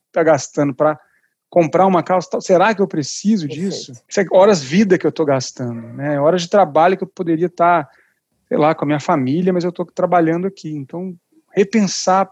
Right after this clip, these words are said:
Speaker 1: consumo. Acho que isso é muito importante.
Speaker 2: É, e pra pagar contas de produtos que talvez você nem esteja mais usando, ainda nem usou. Tiago Godoy, muito obrigada pelas informações. Com certeza, eu aprendi muito. Quem está nos ouvindo também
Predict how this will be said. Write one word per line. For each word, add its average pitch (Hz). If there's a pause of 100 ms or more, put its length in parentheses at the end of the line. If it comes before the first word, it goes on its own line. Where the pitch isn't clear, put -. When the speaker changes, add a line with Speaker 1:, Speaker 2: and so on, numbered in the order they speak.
(120)
Speaker 1:
consumo. 147 (340)
Acho -
que -
isso -
é -
muito 175
importante. 131 (140)
Speaker 2:
É, 175
e 170
pra 208
pagar 208
contas 233
de 214
produtos 208
que -
talvez 196
você 202
nem 214
esteja 196
mais 175
usando, 175
ainda 180
nem 185
usou. 131 (300)
Tiago 262
Godoy, 202
muito 240
obrigada 196
pelas 190
informações. 196
Com 220
certeza, 202
eu 208
aprendi 202
muito. 180
Quem 185
está 185
nos 175
ouvindo 175
também 175